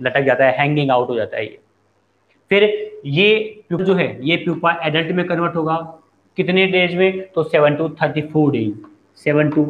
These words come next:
थर्टी फ़ोर डेज। ठीक है, सीधा सा अपन कह सकते हैं कि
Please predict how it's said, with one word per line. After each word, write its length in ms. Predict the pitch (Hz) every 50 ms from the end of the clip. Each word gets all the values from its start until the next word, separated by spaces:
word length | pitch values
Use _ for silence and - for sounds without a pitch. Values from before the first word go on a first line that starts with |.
| - - - - - _ _ _ -
थर्टी 340 | 160 147 151 156 156 147 147 147 - - - _ _ _ _
फ़ोर 280 | - 135 131 127 123 113
डेज। 280 | 110 107 - - - - _ _ _ _ _ _ _ _ _ _ _ _ _ _ _ _ _ _ _ _ _ _ _ _ _ _ _ _ _ _ _ _ _ _ _ _ _ _ _ _ _ _ _ -
ठीक 20 |
है, 200 | 185 196 190 -
सीधा 240 | - 160 151 160 160
सा 80 | 165
अपन 180 | 160 160 160 156
कह 100 | 156 151
सकते 240 | 143 151 143 156 156
हैं 240 | 156 165 185 208 196
कि 400 | - 185 170 165 156 151 -